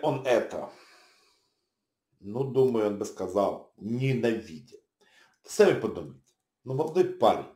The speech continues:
даже не подумайте, ну, ребенок. Ему что хочется? Да с друзьями в футбол погонять. Ну,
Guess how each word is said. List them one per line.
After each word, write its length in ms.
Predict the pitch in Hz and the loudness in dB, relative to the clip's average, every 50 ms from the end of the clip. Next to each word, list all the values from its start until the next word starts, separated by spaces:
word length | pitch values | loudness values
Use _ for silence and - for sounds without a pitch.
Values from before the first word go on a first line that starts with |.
| _ | _
даже 160 | - 117 - 127 | -14 -12 -12 -10
не 60 | 117 | -10
подумайте, 360 | - 107 - - 82 85 101 | -10 -10 -10 -12 -16 -18 -14
ну, 300 | 117 113 104 92 - - _ _ _ _ _ - | -12 -12 -12 -14 -16 -20 _ _ _ _ _ -8
ребенок. 600 | 120 120 160 175 151 151 135 - - - - - _ _ _ _ _ _ _ _ _ _ _ _ _ _ _ _ | -2 0 0 2 6 6 6 6 6 2 -4 -14 _ _ _ _ _ _ _ _ _ _ _ _ _ _ _ _
Ему 220 | - 143 190 240 233 | -4 2 4 4 4
что 400 | - - - 285 262 208 160 - | 4 4 8 10 10 10 10 8
хочется? 460 | - 101 - - - - _ _ - | 2 0 -2 -2 -8 -14 _ _ -14
Да 180 | 101 117 170 170 | -6 -2 -2 0
с 80 | - | 0
друзьями 400 | 185 185 185 151 208 214 208 - | 0 0 4 6 6 6 6 6
в 60 | - | 2
футбол 640 | - 202 - 131 123 - 143 170 170 160 120 - - | 2 2 2 2 2 2 6 6 6 6 6 2 -4
погонять. 520 | - 107 104 104 95 85 78 73 65 - _ _ - | -6 -8 -8 -8 -12 -16 -18 -20 -20 -20 _ _ -14
Ну, 300 | 110 131 147 143 - | -12 -12 -12 -14 -16